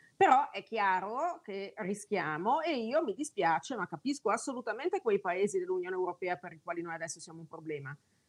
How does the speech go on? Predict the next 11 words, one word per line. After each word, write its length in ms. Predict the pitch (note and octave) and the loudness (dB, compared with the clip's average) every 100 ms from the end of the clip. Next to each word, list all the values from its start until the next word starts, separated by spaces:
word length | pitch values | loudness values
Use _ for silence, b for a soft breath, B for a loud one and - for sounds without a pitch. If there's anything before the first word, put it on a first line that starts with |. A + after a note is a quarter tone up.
| _ _ _ _ _ _ _ - - | _ _ _ _ _ _ _ -20 -4
Sempre 320 | - C4+ D4 | 2 4 4
per 180 | A3 F#3 | 2 0
trova-, 480 | A3 G#3+ A#3 - | 2 4 4 2
tornare 460 | G#3+ A3 G#3+ C4 A#3 | -2 -2 2 2 2
alla 180 | G3+ F#3 | 2 -2
questione 500 | G3 F#3+ C4+ A3+ F#3+ | -6 -8 -8 -8 -6
talk 280 | A3+ C4+ - | -6 -8 -6
show, 320 | A3 G#3 C#4+ | -2 0 0
sono 400 | - A3+ B3 A#3+ | 0 -2 -2 -4
comparsi 1000 | G3+ F#3+ - A3+ G#3+ F#3+ - D#3+ D3 D3 | -6 -6 2 4 4 0 -8 -10 -8 -8
degli, 680 | C#3+ D3 C#3+ D3 D3 C#3 C3 | -8 -6 -4 -2 -2 -4 -6